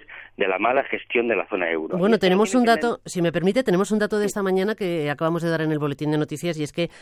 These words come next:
Speaker 2: las exportaciones de Alemania a los países del sur de Europa han caído de media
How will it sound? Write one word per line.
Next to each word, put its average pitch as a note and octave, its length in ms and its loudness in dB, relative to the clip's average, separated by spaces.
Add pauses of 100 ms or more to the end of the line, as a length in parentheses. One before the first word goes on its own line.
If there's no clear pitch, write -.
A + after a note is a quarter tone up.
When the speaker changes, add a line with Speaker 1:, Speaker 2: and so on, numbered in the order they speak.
(120)
Speaker 2:
las D#3+ 200 -4
exportaciones D#3 800 -2
de E3+ 260 0
Alemania E3 320 0
a D3 60 0
los C#3+ 120 -4
países D3+ 300 -6
del D#3+ 140 -4
sur D#3 160 -6
de E3 80 -2
Europa E3 280 0
han E3 120 2
caído D#3+ 280 0
de D#3+ 80 0
media D#3+ 300 0